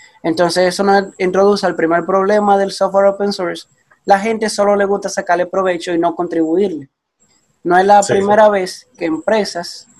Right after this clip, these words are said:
Speaker 1: usan un software y no le, ni le donan, ni, ni contribuyen para atrás, ni nada. Solo lo usan, hacen profit y lo dejan ahí. Otro asunto es, de, aparte de donación de tiempo,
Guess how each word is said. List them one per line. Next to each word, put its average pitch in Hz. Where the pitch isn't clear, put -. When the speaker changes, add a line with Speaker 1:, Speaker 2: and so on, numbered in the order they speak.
Speaker 1:
usan 185
un 196
software 165
y 175
no 175
le, 196
ni 185
le 175
donan, 269
ni, 196
ni 190
contribuyen 196
para 190
atrás, 233
ni 175
nada. 147
Solo 180
lo 190
usan, 240
hacen 196
profit 233
y 175
lo 165
dejan 165
ahí. 147
Otro 190
asunto 196
es, 196
de, 185
aparte 180
de 214
donación 202
de 202
tiempo, 185